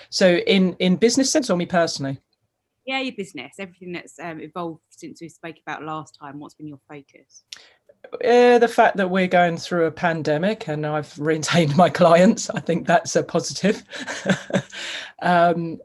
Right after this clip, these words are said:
Speaker 1: and that cli-, my clients have understood, and, and I think many people have understood that there is an alternative way to exercise. It doesn't have to be in the gym.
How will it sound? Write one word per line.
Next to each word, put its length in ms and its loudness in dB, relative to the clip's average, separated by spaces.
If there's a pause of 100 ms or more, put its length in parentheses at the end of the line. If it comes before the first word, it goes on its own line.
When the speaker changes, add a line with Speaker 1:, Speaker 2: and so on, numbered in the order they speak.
Speaker 1:
and 720 2
that 380 2 (1040)
cli-, 240 4
my 140 2
clients 520 0
have 320 -2
understood, 580 -2
and, 160 0
and 100 -4
I 80 2
think 240 -4
many 260 -2
people 300 -6
have 80 -4
understood 640 -4
that 340 -4
there 180 -4
is 180 -2
an 80 -6
alternative 720 -6
way 340 -2 (140)
to 360 -4
exercise. 680 -4
It 220 -12
doesn't 380 -4
have 340 -8
to 80 -8
be 140 -4
in 100 -6
the 60 -8
gym. 300 -4